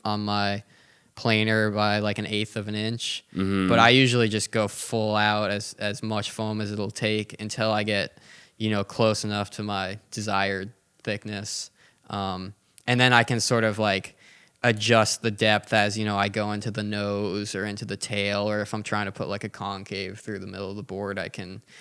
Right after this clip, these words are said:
Speaker 1: you know, make it deeper or shallower depending
Speaker 2: Right.
Speaker 1: on where I want that depth to be. Um,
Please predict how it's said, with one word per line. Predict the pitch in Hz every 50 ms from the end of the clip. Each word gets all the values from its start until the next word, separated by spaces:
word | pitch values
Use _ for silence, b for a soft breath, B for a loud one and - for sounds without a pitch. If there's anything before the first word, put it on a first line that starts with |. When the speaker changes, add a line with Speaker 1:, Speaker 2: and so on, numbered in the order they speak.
| b b b -
Speaker 1:
you | 113
know, | 110 104
make | 104 104 101 -
it | 107 -
deeper | - 104 101 101 98 - 101 90 87
or | 101
shallower | 104 - - - 82 - 90 98 101 92 95
depending | 95 92 92 90 90 87 87 82
Speaker 2:
Right. | 92
Speaker 1:
on | 98
where | 95 92
I | 90 92
want | 85 85 95 -
that | 92 92 -
depth | - - 73 80 - - -
to | - 98
be. | 92 95 95 98 98 92 117 b b b b b b b b b b _ _ -
Um, | - 98 101 85 78 87 - -